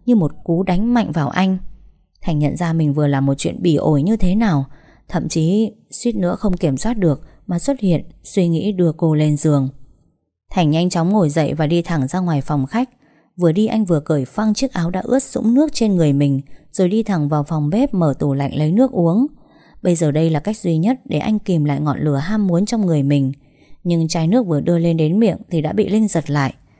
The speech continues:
"Anh vừa ngâm nước lạnh thì không thể uống nước đá được, nó ảnh hưởng đến sức khỏe lắm đấy." Thành không dám quay ra nhìn Linh,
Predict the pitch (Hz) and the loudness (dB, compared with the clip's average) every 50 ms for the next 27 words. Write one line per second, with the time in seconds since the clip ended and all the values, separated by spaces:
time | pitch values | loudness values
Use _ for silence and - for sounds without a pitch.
0 | _ _ _ _ - - - 180 156 151 131 139 165 170 160 175 240 262 - 190 | _ _ _ _ -10 -4 -4 -2 0 0 0 0 0 0 2 2 0 0 0 -2
1 | 160 151 - - 156 - - 240 220 214 - - 196 185 180 202 240 320 330 - | -2 -2 -2 -4 -4 -2 0 0 2 0 0 0 0 0 2 4 4 2 2 0
2 | 202 185 208 226 262 233 170 - - - - - _ - 226 233 - 247 185 175 | -2 -2 0 4 4 4 4 4 -2 -10 -18 -18 _ -8 -6 -2 0 0 0 2
3 | 202 180 156 151 165 202 - 339 330 - 254 190 147 160 175 180 208 247 294 330 | 2 2 2 2 0 0 -2 -2 -2 0 0 2 2 2 2 2 2 4 4 2
4 | 349 - - _ _ _ _ _ _ _ _ _ _ _ _ - - 165 143 - | 2 0 -6 _ _ _ _ _ _ _ _ _ _ _ _ -6 -4 -2 -2 0
5 | - 165 165 160 165 151 170 196 - 202 185 175 185 175 170 160 156 147 127 123 | 0 -2 0 0 0 -2 0 0 0 -2 -2 -2 -2 0 0 2 2 0 0 0
6 | 151 170 170 170 | 0 0 0 0